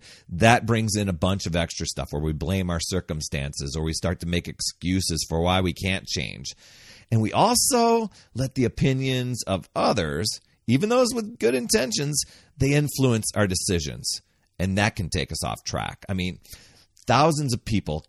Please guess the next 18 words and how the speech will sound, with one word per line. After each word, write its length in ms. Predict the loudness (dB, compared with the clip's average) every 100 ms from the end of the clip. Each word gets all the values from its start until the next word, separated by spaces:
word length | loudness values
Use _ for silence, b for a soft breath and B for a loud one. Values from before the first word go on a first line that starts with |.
| 0
carry 480 | 2 2 2 -2 -6 -8
an 100 | -8 -2
inferiority 1200 | -2 0 0 2 4 4 4 2 2 2 0 -2
complex 600 | -8 -4 -2 -2 -4 -4
because 640 | -6 -8 -4 -2 0 0 -2
of 180 | -8 -6
well-meaning, 680 | -2 -2 2 0 0 -2 -6 b b b b
but 200 | -4 0
either 420 | 0 2 0 -2 -4
ignorant 560 | -4 -4 -2 0 0 0
or 80 | -2
in-, 200 | -2 -2 0
uninformed 560 | 2 0 0 -2 -2
people. 560 | 0 0 0 -4 -4 -8 b b b b b -4
They 120 | 0
destroy 500 | 0 -2 0 2 2
the 80 | -2
confidence 800 | -4 -4 -2 -4 -4 -4 -6